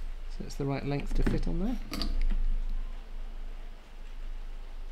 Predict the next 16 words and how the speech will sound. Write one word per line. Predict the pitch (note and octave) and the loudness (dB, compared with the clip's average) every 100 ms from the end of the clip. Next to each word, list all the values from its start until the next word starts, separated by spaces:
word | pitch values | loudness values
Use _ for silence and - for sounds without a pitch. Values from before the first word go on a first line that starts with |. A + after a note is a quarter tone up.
| - - - - - - - - - - - - - - - - - - - | -8 -10 -10 -10 -12 -12 -12 -12 -12 -12 -10 -10 -8 -8 -8 -8 -8 -6 -2
Right, | B2 A2 - | 0 0 -2
so | B2+ | 0
there | C3 | 2
again | B2 C#3 C3+ B2+ | 2 2 4 4
we | B2 | 4
can | C3 | 2
see | B2 - C3 B2+ | 0 2 4 4
we've | B2 | 2
got | C3 - - - - - - - - - - - - | 0 -2 -10 -14 -14 -14 -14 -12 -12 -14 -14 -14 -12
nice | C3+ C3 A#2+ - - - - - - | -8 -6 -4 -4 -4 -6 -10 -12 -4
big | C#3+ C3 | -2 0
solder | - C#3+ C3 | 0 2 2
joints | A#2+ A#2 A2 - | 4 2 2 -2
like | A#2 | -2
this | C3+ B2 | 0 2
one. | C3+ C3 | 4 4